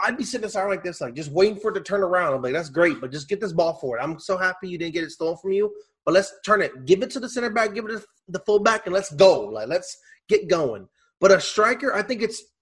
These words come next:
it's like people don't understand how much of a mo-, a negative that is, because I have respect for this as a player, like, playing striker, because I know how long it took to get the ball to me.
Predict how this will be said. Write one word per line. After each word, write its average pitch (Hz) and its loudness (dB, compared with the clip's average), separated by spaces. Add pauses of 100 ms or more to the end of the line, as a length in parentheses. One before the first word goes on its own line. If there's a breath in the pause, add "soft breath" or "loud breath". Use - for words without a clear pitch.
(280)
it's 214 2
like 226 -2
people 233 -4
don't 240 2
understand 196 -2
how 175 -4
much 175 -6
of 139 -10
a 139 -4
mo-, 135 -4
a 139 -4
negative 151 -2
that 196 4
is, 214 0 (300 soft breath)
because 185 0 (1080)
I 220 2
have 208 0
respect 170 -2
for 160 -6
this 156 -4
as 175 0
a 185 -4
player, 165 -2
like, 156 -4
playing 156 -8
striker, 156 -4
because 156 -6 (200 loud breath)
I 196 2
know 269 2
how 240 -2
long 240 -2
it 170 -8
took 220 -6
to 175 -10
get 156 0
the 165 -6
ball 147 2
to 190 2
me. 127 -6